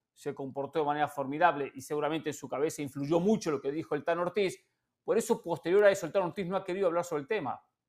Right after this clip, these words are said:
no ha querido hablar, porque él sabe que fue quien tiró la primer piedra. Después, eso provoca una calentura, ¿eh? Hay que tener cuidado cuando uno habla en la previa de un partido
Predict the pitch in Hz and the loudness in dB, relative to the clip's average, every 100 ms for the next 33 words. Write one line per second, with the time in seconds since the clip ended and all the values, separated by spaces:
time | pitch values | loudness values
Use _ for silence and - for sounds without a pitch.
0 | _ 240 208 247 247 254 240 143 - _ | _ -14 -10 -2 2 6 4 4 -6 _
1 | _ _ _ _ _ 127 127 139 240 233 | _ _ _ _ _ -16 -12 6 8 8
2 | - 120 127 170 - 147 139 151 170 160 | 4 -2 -2 -4 -2 -6 -4 2 4 4
3 | - - _ - 151 151 151 151 165 143 | 2 -6 _ -6 -6 -2 -2 0 2 2
4 | 139 135 160 190 208 - _ _ _ _ | 0 0 2 2 0 -6 _ _ _ _
5 | - 196 202 214 208 170 139 135 135 123 | -10 -6 0 2 2 -2 -2 -4 -4 -6
6 | 123 117 131 - 160 202 202 214 208 214 | -6 -6 -8 -8 -2 0 2 0 4 8
7 | 233 220 160 170 170 170 160 156 175 170 | 8 8 2 4 6 6 4 2 4 4
8 | 160 156 147 143 120 98 | 4 0 -4 -4 -8 -10